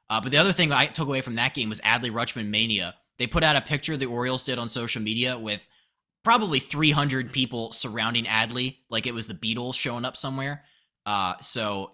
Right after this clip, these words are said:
Adley mania spreads, and he did the thing where he slid down the hill up there in Williamsport on a cardboard box and, uh, took a tumble at the end. So I'm not sure how the team allowed him to go do that. Usually you go see, like, Buster Olney or one of, like, the T V people go do it. Then I'm like,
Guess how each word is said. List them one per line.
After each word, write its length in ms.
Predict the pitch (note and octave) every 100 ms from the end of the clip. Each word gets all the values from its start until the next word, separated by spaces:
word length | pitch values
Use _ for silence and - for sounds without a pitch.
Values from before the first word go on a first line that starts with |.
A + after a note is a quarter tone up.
| -
Adley 280 | A#2 C3+ D3
mania 280 | D3 D3 D3
spreads, 600 | - C#3 C3+ D#3 - - _ _ _ A#2+
and 340 | A2+ A2+ A2
he 100 | C3+
did 200 | A#2 B2+
the 40 |
thing 220 | A#2+ C#3 B2+
where 80 |
he 80 | A#2
slid 340 | - - B2+ A2
down 260 | A#2+ A#2+
the 60 | A2
hill 440 | C3 B2 G#2 - _ _
up 120 | A2+
there 140 | - A2
in 80 | G#2+
Williamsport 600 | A#2 A2+ A2+ - A2 G2+
on 80 | G2
a 40 |
cardboard 440 | F#2+ A#2 F#2+ G#2 F2+
box 400 | G2 - - - _ _ _ -
and, 320 | G2 F#2 F2+
uh, 280 | - F2+ F2
took 180 | - A#2
a 20 |
tumble 320 | G#2 A#2+ G#2
at 100 | F#2+
the 120 | F#2 F2
end. 160 | F2+
So 80 | -
I'm 80 | G#2
not 160 | A2+
sure 140 | - A2+
how 100 | B2
the 100 | G#2
team 240 | - A2+
allowed 300 | G2 G2+ G#2
him 140 | G#2+ G2+
to 60 |
go 100 | G2
do 200 | F#2+ A2
that. 240 | C3 F3+ - _ _ _
Usually 320 | E3+ G#3 G#3+
you 120 | E3+ D#3
go 120 | D#3+
see, 180 | D#3+ C#3+
like, 160 | A#2
Buster 320 | - C#3 -
Olney 320 | A#2+ B2 A#2 G#2
or 40 |
one 120 | A2
of, 80 | A2
like, 160 | G#2 -
the 80 |
T 160 | G2 A#2+
V 160 | A2+ A#2
people 260 | G#2+ F#2+
go 160 | F2+ F#2+
do 200 | F#2+ F2+
it. 100 | E2
Then 80 | G2+
I'm 80 |
like, 140 | G#2+